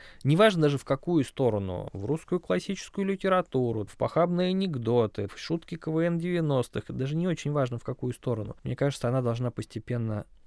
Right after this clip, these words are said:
адаптироваться к конкретному человеку, да. То есть я легко могу предположить ситуацию, что я там, не знаю, водитель-дальнобойщик, я пять часов пырился в дорогу,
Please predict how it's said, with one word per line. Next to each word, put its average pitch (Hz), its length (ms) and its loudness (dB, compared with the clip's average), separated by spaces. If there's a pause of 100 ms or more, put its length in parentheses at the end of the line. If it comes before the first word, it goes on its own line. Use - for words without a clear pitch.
(120)
адаптироваться 117 1000 -4
к - 60 -18
конкретному 104 720 -6
человеку, 104 680 -6
да. 123 200 -2 (360)
То - 40 -6
есть 131 120 0
я 151 80 6
легко 185 280 2
могу 165 300 2
предположить 160 800 2
ситуацию, 104 880 0 (460)
что - 200 -8
я 113 240 4
там, 110 240 -2
не 107 80 -2
знаю, 98 320 -4
водитель-дальнобойщик, 151 1500 0
я 131 320 2
пять 151 300 2
часов - 720 -2 (340)
пырился 151 460 2
в 151 80 -2
дорогу, 135 600 4